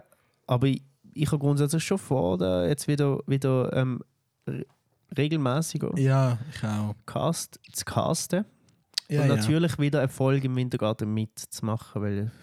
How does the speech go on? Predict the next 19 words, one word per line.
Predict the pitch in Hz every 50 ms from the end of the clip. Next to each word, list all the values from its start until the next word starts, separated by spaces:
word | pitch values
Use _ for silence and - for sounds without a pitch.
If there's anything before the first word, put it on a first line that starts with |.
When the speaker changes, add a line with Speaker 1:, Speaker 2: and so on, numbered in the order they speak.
| - - - _ _ _ _ _ _ _ _ _ -
Speaker 1:
keine | - - 110 127
Ahnung, | 135 120 110 - -
fand | - 113 113 110
mal | 110 107
Speaker 2:
Im | 117 127
Win-, | 139 151
Speaker 1:
interessant. | - - 143 135
Speaker 2:
im | 135 147
Wintergarten | 160 160 156 147 139 131 123
mit | 127 117
Mann | 113 117 120 135 160
dabei | 165 156 139 123 117 123 131 139 131 139 -
und | - 123 120 - - -
M | 123 120 120
C | 123 123 123
Egele. | - 120 117 117 113 110 - - - _ _ - - - - - _ _ _
Speaker 1:
Im | - 113 113
Wintergarten, | 127 143 170 165 151 139 - 135 135 135 135 135 - 127 127 127 127 - - - -
ja, | - 123 139 139 135